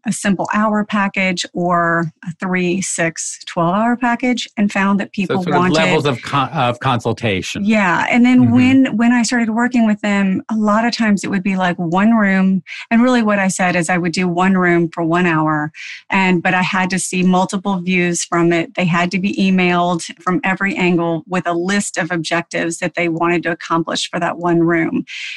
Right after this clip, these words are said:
Speaker 1: And so within that, I needed to see spaces kind of transitioning around it. And I think that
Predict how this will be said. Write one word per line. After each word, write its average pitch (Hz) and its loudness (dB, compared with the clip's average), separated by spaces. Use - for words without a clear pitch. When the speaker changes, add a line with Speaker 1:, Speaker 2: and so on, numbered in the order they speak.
Speaker 1:
And 214 0
so 196 0
within 190 0
that, 170 0
I 196 2
needed 175 2
to 170 -2
see 165 0
spaces 165 -2
kind 165 0
of 165 0
transitioning 175 0
around 165 2
it. 143 -6
And 196 2
I 190 2
think 214 0
that 185 0